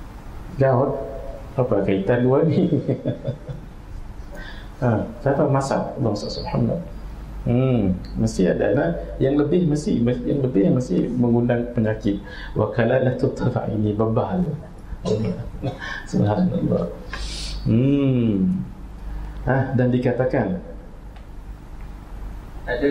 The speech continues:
Speaker 2: kata mutiara menyatakan perut kenyang, kecerdasan pun hilang.
Speaker 1: Hmm. Al-bitnatu tudhibul fitnata. Dia sebenarnya, ha, betul.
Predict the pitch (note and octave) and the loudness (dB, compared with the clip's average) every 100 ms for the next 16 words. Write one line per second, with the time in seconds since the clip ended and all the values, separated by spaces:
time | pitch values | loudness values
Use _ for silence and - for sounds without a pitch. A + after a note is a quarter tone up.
0 | C3+ B2 B2 B2+ A#2+ A#2+ B2 C3 C3 A#2+ | 2 2 2 0 0 2 2 4 2 2
1 | A#2 A#2 A#2 A#2+ C3 C3+ - - - - | 0 0 -2 0 2 0 -2 -8 -10 -6
2 | - A#2+ C3 B2+ B2+ B2+ C#3 D3 D3+ - | 0 2 2 2 0 2 2 0 -4 -8
3 | - - B2+ B2+ B2 B2 B2 B3 B2+ B2+ | -2 -2 0 2 2 2 0 0 -2 -2
4 | A#2+ A2 - - - - - - - A2+ | 0 0 -2 -6 -10 -10 -12 -10 -6 2
5 | G#2 A2 A2 G#2+ G2 F#2 F2 - G#2+ G2+ | 4 6 6 6 4 4 0 -2 2 4
6 | G2+ C3 C#3+ C3+ A#2+ A#2+ - E3 C4+ D#4+ | 4 2 2 2 2 2 2 4 4 0
7 | - - - - D3 C#3 A#2+ A#2+ C#3 C#3 | -6 -12 -4 2 4 4 4 4 4 4
8 | B2+ D#3 A#2 G2+ F#2 F#2+ F#2 F#2 - - | 2 0 2 4 2 4 4 4 2 -6
9 | - - - - - - - - B2+ B2+ | -10 -14 -14 -16 -14 -12 -6 0 2 2
10 | A2+ A2+ A#2 C3 E3 E3+ - - - - | 2 4 4 4 4 2 -2 -12 -16 -4
11 | G2+ F#2+ F#2+ - F#2 F2+ | 2 4 2 2 2 0